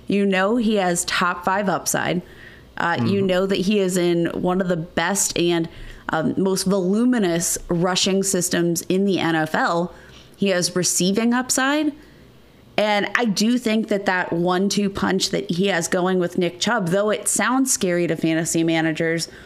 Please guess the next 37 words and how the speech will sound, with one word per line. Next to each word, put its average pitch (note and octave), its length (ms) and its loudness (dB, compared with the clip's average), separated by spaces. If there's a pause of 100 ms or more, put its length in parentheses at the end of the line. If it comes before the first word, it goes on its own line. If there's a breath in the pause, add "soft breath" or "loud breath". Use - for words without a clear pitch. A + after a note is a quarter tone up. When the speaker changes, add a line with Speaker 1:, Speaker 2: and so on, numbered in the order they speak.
(560 loud breath)
Speaker 1:
I G3 100 2
think C#4 200 2
the D4+ 80 2
way B3 180 2
that A#3 240 0
they G#3 240 0
are F3+ 180 0
situated F#3+ 840 0
in E3+ 240 0
Cleveland F#3 460 0
right E3+ 140 0
now E3+ 160 0
with F3+ 460 -2
Kevin F#3+ 280 0
Stefanski, E3 720 -2
who, F3 280 0 (400 loud breath)
um, E3 180 0
has E3+ 160 0
been F3 140 -2
top G#3+ 300 -2
of A3 40 0
the G#3 60 0
league F#3 240 0
in E3+ 80 0
running D#3+ 260 0
the D#3+ 60 0
ball, E3 400 -2 (880 loud breath)
I, - 100 2 (120)
I A3 140 0
think C4+ 300 0
that A3+ 180 -2
this A3 200 0
is G3 140 0
the F3 140 0
perfect G3 500 -2
recipe F3+ 640 0
for E3+ 460 -2